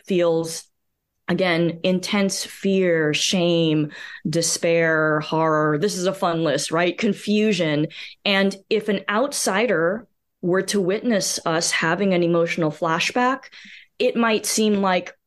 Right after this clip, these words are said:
we're irritable or irrational or full of rage or anger. But to us, the person having it, when fear and despair are the main emotions that happen to crop up,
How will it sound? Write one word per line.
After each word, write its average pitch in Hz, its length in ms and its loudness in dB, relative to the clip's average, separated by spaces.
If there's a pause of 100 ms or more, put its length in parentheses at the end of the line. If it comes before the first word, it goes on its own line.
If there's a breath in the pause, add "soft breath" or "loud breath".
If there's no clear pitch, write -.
(120)
we're 190 260 2
irritable 165 680 0
or 175 160 2
irrational 170 880 0
or 156 400 2
full 185 240 0
of 156 140 -4
rage 165 380 0
or 147 200 -2
anger. 147 560 -2 (560 loud breath)
But 190 220 0
to - 200 0
us, 190 380 0
the - 120 -4
person 185 420 -2
having 247 440 0
it, 156 260 0 (280 soft breath)
when 202 320 2
fear 247 480 0
and 202 180 0
despair 190 840 0 (100)
are 170 140 0
the 165 120 0
main 175 280 2
emotions 170 680 0
that 175 160 -4
happen 170 400 -2
to 170 80 -2
crop 160 420 -4
up, 151 320 -2